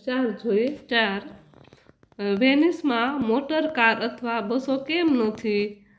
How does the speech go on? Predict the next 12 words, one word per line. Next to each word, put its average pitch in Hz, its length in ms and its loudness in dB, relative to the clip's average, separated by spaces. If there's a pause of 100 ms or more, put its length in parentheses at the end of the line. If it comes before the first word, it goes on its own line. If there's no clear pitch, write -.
(280)
હવે 226 200 0
વેનિસની 269 500 2
વાત 247 280 -2
કરીએ 285 260 -2 (540)
તો 220 60 -8
એમાં 240 300 -2
ક્યાંય 254 280 2
મોટર 302 540 2
કાર 269 220 0
કે 269 120 -4
બસ 262 320 -2
નથી. 294 400 -2